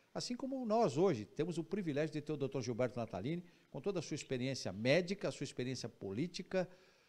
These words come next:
falando com a gente aqui e permitindo que as pessoas possam fazer perguntas também. O Adeilton de Al-, de Arthur Alvim, ele diz assim, "Gostaria de saber se está comprovado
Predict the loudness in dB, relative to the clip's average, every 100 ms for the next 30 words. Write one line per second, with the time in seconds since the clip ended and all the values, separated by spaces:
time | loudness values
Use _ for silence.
0 | _ _ 4 6 8 8 6 4 2 2
1 | 0 -2 -4 -2 0 0 4 4 6 4
2 | 4 2 2 0 2 0 2 2 2 2
3 | 2 2 0 0 0 0 0 2 2 0
4 | -4 -20 -20 -8 6 10 10 10 8 8
5 | 6 6 6 6 4 -2 -2 2 2 2
6 | 2 2 2 4 2 0 -2 -2 0 0
7 | 2 4 4 6 4 6 2 2 2 2
8 | 2 4 6 6 2